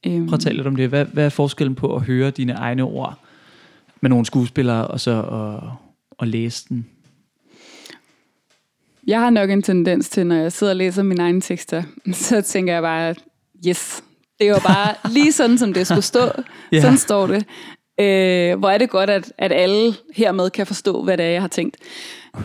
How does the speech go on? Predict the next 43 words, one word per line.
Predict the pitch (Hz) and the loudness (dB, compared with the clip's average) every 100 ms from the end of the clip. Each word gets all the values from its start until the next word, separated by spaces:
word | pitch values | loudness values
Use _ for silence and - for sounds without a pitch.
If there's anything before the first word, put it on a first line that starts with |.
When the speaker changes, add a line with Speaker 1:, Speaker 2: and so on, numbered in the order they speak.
| - - | -10 -2
Speaker 1:
Øh, | 190 190 185 180 180 180 - | 0 2 2 0 0 0 -2
og | - 196 | -2 0
når | 190 | 0
jeg | 196 220 | 0 2
lytter | 240 254 | 2 2
til | 247 | 0
skuespillerne, | - 277 294 - 240 208 208 | -2 0 2 2 2 2 0
så | - 220 220 214 - - | 0 0 0 0 -2 -2
bliver | 214 | 2
jeg | 202 | 2
på | 190 | 0
den | 185 | -2
ene | 254 311 - | 4 4 4
side | 196 170 | -2 -6
for | 185 | -6
det | 190 | -2
første | 220 214 262 | -4 0 -2
rigtig | 202 - 180 | -2 -6 -14
glad | - 180 208 240 240 - - | -6 -2 0 0 -2 -8 -4
over | 185 170 170 | -2 0 -2
deres | 180 165 170 - - | -2 -4 -6 -12 -8
fortolkninger, | 196 - 180 - 180 139 | -6 -4 -4 -4 -4 -2
og | - 165 | -4 -6
bliver | - 170 | -8 -8
sådan | - 165 160 _ - | -8 -8 -10 _ -10
beæret | - 220 214 214 | -4 -2 0 0
over, | 175 165 | -2 -4
hvad | 175 | -4
de, | 175 170 - - | -4 -6 -10 -6
hvad | 196 | -4
de | 202 | -2
lægger | 180 196 - | -2 -4 -2
i | 214 | 0
det, | 220 220 - | 2 0 -4
og | |
hvordan | 175 180 175 175 | -6 -6 -6 -6
de, | 185 175 170 | -8 -6 -6
øh, | 170 165 165 _ - - - - _ - | -8 -8 -12 _ -20 -20 -20 -20 _ -4
særligt, | 202 196 208 - - | -2 0 -2 -4 -6
særligt | 214 208 214 - | -2 0 0 -2
Maria | 185 180 | -2 -2
Stens, | 180 - 190 - - | -2 -2 -2 -4 -4
øh, | 185 175 170 | -2 -2 -4